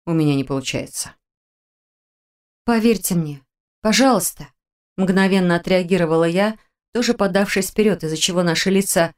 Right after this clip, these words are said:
разделяла какая-то пара десятков сантиметров. Я всегда мечтала о собственном свадебном салоне.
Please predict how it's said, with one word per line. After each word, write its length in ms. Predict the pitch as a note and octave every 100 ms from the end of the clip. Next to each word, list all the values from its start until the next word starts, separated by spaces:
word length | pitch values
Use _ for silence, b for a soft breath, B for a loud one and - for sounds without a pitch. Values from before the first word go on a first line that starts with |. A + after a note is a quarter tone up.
| _ -
разделяла 520 | A3+ G3+ A#3+ C4+ B3
какая-то 400 | G3 A3 G#3 F#3
пара 280 | - C4 A#3
десятков 520 | F3+ F#3+ G3+ - F3+
сантиметров. 640 | - F3 E3+ C#3 - - _ _ _ _ _ _ _ _ _ _ _
Я 80 | F#3
всегда 420 | - F3+ F#3 E3+
мечтала 500 | D3+ - - E3 D3
о 40 |
собственном 420 | D3 F#3 - D#3+
свадебном 480 | D#3 E3 D#3+ D#3 E3+
салоне. 500 | - F#3+ F3 D3 C#3+